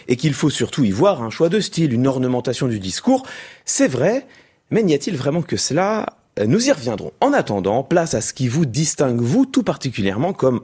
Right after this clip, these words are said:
oratrice. Votre signature rhétorique, elle tient, me semble-t-il, en deux procédés que vous mobilisez abondamment. En premier lieu, vous aimez beaucoup assembler les mots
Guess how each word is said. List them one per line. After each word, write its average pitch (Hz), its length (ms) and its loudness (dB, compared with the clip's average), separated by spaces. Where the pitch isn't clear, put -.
oratrice. 160 540 0
Votre 139 320 -2
signature 131 640 0
rhétorique, 104 440 -2
elle 220 180 4
tient, 226 180 0
me 160 100 2
semble-t-il, 151 580 0
en 123 160 2
deux 175 420 2
procédés 113 540 0
que - 140 0
vous 117 280 2
mobilisez 113 680 0
abondamment. 117 680 -2
En 110 120 0
premier 143 420 0
lieu, 92 260 -2
vous 160 260 2
aimez 202 200 2
beaucoup 131 520 -2
assembler 143 600 0
les 92 140 -2
mots 95 260 0